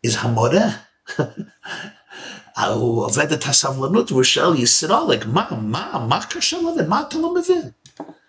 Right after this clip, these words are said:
ישראל מסתכל עליו בתום לב ובעיניים טהרות, ואומר, "יסלח לי, כבוד הרב, אבל איך אפשר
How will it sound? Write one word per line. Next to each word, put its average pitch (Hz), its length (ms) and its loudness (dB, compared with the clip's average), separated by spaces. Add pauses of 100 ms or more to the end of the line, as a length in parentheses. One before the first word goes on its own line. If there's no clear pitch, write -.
(340)
ישראל 160 300 2
מסתכל - 440 0
עליו 123 420 0 (100)
בתום 123 580 2
לב 110 260 -2
ובעיניים 120 600 0
טהרות, 117 560 -6 (560)
ואומר, 165 580 2 (540)
"יסלח 202 540 2
לי, 131 120 2
כבוד 139 280 -2
הרב, 127 360 -2 (560)
אבל 147 320 -2
איך 208 200 -2
אפשר 190 480 -2